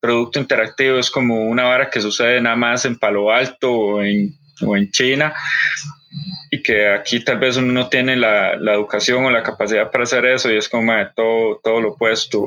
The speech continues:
Eh, yo creo que, que aquí sobra potencial para eso, y es una vara chivísima. A mí me apasiona un montón.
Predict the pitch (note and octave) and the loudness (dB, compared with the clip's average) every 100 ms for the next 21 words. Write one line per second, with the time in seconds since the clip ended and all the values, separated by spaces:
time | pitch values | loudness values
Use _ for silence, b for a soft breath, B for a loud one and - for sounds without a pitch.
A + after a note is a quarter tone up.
0 | - - - - - - - - - A2 | 0 0 0 -4 -8 -12 -20 -20 -6 -2
1 | A2 - A#2+ - G#2+ G2+ - - _ - | -2 -2 -4 0 0 0 -2 -8 _ -6
2 | A2 - A#2+ C3 A#2+ B2 A#2+ - A2 G#2 | -4 -2 -2 0 0 0 0 -4 -4 -2
3 | G2+ A2 A2+ A#2 G2+ A2+ A#2+ B2 A2 G2+ | 0 0 0 0 2 2 2 0 0 0
4 | G#2 B B B B B - A#2 C3 C3 | -2 B B B B B -6 -2 0 2
5 | C3 C3 - B2 C3+ C#3 A#2 A2 A#2 C3 | 2 2 2 2 2 0 0 2 0 2
6 | C#3+ C#3+ A#2 A2 C3 C3+ C#3+ C#3+ C#3+ C3+ | 2 2 0 0 0 2 0 0 -2 -2
7 | C#3 C#3 B2+ | 0 0 -2